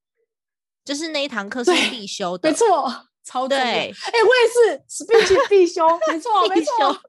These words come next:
Speaker 1: 然后就全部人，
Speaker 2: 好有共鸣哦。
Speaker 1: 而且它还有一个很狠的东西，是我们上课有一个评分，
Speaker 2: 哦。
Speaker 1: 是即席演讲，老师要你去抽题目，抽完之后五分钟你就要上去讲。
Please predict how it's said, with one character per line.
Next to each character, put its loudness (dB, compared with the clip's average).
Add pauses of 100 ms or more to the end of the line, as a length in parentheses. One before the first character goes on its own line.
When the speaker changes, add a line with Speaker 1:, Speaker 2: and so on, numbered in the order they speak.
(760)
Speaker 1:
然 -4
后 0
就 0
全 0
部 0
人， -2
Speaker 2:
好 0
有 0
共 -
鸣 -
哦。 0
Speaker 1:
而 2
且 0
它 -2
还 -2
有 -2
一 -4
个 -2 (200)
很 -6 (140)
狠 -6
的 -8
东 -10
西， -12
是 -2
我 -4
们 -10
上 -10
课 -4
有 -4
一 -8
个 -8
评 -12
分， -8
Speaker 2:
哦。 -10
Speaker 1:
是 -8
即 -14
席 -12
演 -8
讲， -6
老 -4
师 -8
要 -4
你 -10
去 -10
抽 -4
题 -12
目， -10
抽 -2
完 -2
之 -8
后 0
五 -6
分 -10
钟 -6
你 -16
就 -6
要 -2
上 -6
去 -10
讲。 -14